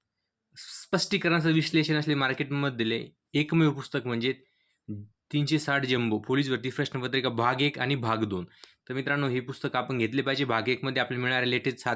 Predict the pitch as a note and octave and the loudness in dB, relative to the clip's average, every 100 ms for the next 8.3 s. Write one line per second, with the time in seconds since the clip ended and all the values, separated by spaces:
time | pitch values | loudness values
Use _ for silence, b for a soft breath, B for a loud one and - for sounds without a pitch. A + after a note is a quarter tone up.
0 | A#2+ B2 B2 B2 A2+ B2 C3+ B2+ A2 A2+ | 0 -2 0 -2 -2 -4 -2 0 0 0
1 | B2+ B2+ B2+ C#3+ B2+ C3+ D#3 F3 B B | -2 -4 -4 -4 -2 0 0 0 B B
2 | B B - C3 C#3 D3+ D#3+ F#3 B B | B B -2 2 4 4 4 2 B B
3 | - A#2 C3 C#3 C#3+ D3 C3+ E3 - _ | -4 -2 2 2 2 2 2 0 -2 _
4 | _ _ - C#3 C#3 D3 C3+ C#3+ D3 C#3+ | _ _ -4 0 2 0 2 2 2 2
5 | C3+ C3 B2+ A#2 B2 B2 C#3 C#3+ C3 C3+ | -2 0 0 2 0 0 0 0 0 -2
6 | A#2+ A#2 A#2+ A#2 A#2+ A2+ A#2 - A2 A2 | -2 0 0 2 2 0 -4 -4 0 0
7 | G#2+ A2+ B2 F3 E3+ C#3+ C3 - C3+ B2+ | 0 0 0 2 2 2 -2 -2 -4 -4
8 | B2 A#2+ G#2 | -2 0 -2